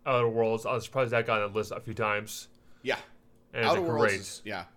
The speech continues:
Speaker 1: a great game.
Speaker 2: Yeah, Game of the Year and R P G of the Year, actually. So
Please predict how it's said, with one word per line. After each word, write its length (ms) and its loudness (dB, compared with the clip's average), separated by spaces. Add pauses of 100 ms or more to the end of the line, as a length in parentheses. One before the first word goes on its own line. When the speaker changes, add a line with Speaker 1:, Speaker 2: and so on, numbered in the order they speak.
(300)
Speaker 1:
a 40 -10
great 440 0
game. 320 -8 (280)
Speaker 2:
Yeah, 200 0
Game 220 -2
of 80 -4
the 60 -4
Year 180 -2
and 180 -4
R 180 -2
P 160 -12
G 200 -8
of 100 -6
the 60 -8
Year, 220 -8
actually. 500 -10
So 440 -10